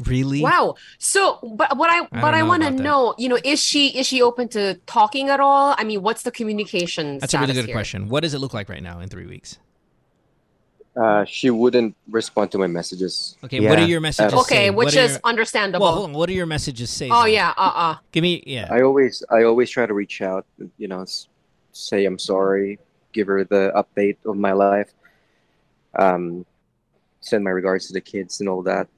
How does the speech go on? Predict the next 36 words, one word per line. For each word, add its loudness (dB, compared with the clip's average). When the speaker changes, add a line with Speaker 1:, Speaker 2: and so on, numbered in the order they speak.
Speaker 1:
But -6
are 0
you 2
sure -2
there's 0
Speaker 3:
Even 0
Speaker 1:
no 0
"ikaw -8
kasi"? -2
Na, -8
na, -2
na, 0
na, 2
Speaker 3:
No, 4
no, 4
Speaker 1:
na, 4
Speaker 3:
no, 2
Speaker 1:
na, -
Speaker 3:
there's -4
Speaker 1:
na. -2
Speaker 3:
none -10
of -14
that, -16
no. -10
Speaker 1:
Okay, -14
all -16
right. -20
Speaker 2:
Okay, -4
good. -4
Speaker 1:
Filipino 2
Speaker 2:
Good. -
Speaker 1:
to. 4
Yung -8
asawa -4
mo, -8
Filipino. -8